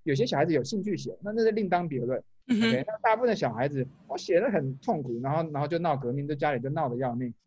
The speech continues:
Speaker 1: 然后后来，OK，后来中文学就 quit。
Speaker 2: 嗯。
Speaker 1: OK，那所以不过他为了要交代查进度什么东西的话，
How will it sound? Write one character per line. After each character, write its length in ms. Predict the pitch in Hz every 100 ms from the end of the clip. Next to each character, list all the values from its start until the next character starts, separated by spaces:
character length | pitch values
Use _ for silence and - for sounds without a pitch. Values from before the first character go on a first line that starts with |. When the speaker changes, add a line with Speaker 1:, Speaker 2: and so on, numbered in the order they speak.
| _
Speaker 1:
然 100 | -
后 60 | 131
后 40 |
来， 200 | 151 120 120 - _
OK， 240 | - 123 123
后 60 | 156
来 80 |
中 160 | 131 139
文 80 | 131
学 140 | 120
就 80 | 120
quit。 220 | 120 139 139 - - -
Speaker 2:
嗯。 340 | 202 202 180 160 - _ _ -
Speaker 1:
OK， 360 | 120 127 127 135 - - - _ -
那 140 | 190 -
所 140 | 220
以 40 |
不 120 | 220 208
过 120 | 220 -
他 100 | -
为 160 | 190 220
了 60 |
要 160 | 156 180
交 300 | - 180 170
代 280 | 175 139 90 - - - _ _ _ - -
查 200 | - 131
进 280 | 139 196 143
度 260 | 151 117 - _
什 100 | -
么 80 | 117
东 180 | 120 147
西 140 | 139
的 140 | 135 120
话， 300 | 127 120